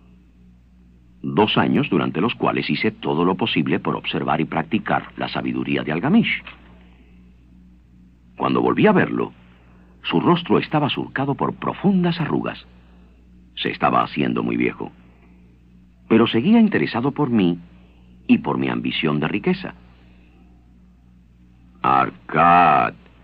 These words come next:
¿has conseguido la fortuna con que soñabas?" "Todavía no. Es decir, no,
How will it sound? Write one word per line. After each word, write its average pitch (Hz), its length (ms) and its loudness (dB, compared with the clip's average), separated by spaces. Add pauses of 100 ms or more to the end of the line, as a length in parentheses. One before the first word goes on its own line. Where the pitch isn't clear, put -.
(360)
¿has 95 280 2
conseguido 107 880 6
la 120 160 6
fortuna 101 600 4
con 107 220 2
que 101 120 2
soñabas?" 113 800 4 (1800)
"Todavía 220 460 4
no. 58 320 -4 (640)
Es 226 160 2
decir, - 400 4
no, 82 420 0